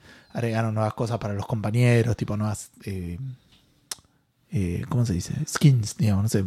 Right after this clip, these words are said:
sí, eh, eh, fue maneras estéticas de que se presenten los compañeros y eso. Y es un juegazo, boludo, lo jugás y decís, "Che, che, está,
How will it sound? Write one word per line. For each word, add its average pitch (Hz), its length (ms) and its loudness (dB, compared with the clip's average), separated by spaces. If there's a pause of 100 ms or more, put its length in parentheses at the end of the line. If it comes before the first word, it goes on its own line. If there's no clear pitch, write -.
sí, 101 280 -2 (120)
eh, 90 180 -6 (240)
eh, - 520 -8 (380)
fue 120 200 -2
maneras 113 640 0
estéticas 127 500 0
de 117 100 0
que 202 80 -4
se - 80 -4
presenten 113 360 -2
los 104 100 -4
compañeros 101 520 -2
y 98 40 -2
eso. - 160 -6 (460)
Y 190 80 2
es 202 60 0
un 208 60 2
juegazo, 165 460 0
boludo, 143 220 2
lo 131 80 2
jugás 165 260 0
y 147 40 2
decís, 147 240 0
"Che, - 220 -12
che, - 140 -2
está, - 160 -8